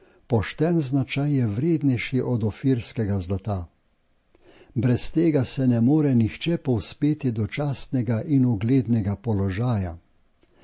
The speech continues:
Vendar se značaj ne podeduje. Ne more se ga kupiti.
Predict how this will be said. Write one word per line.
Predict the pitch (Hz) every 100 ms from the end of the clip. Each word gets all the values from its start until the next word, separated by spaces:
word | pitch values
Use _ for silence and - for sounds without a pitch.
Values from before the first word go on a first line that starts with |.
| - - - _
Vendar | 95 139 165 147 131
se | 104 - 110
značaj | 87 95 - 131 143 127
ne | 98 113 135
podeduje. | - 110 104 92 101 101 98 85 - _ _ _ _ _ _ _ _ _ _ _
Ne | 120 120
more | 104 117 160 147 131
se | - 123
ga | 104
kupiti. | - 135 - 131 131 95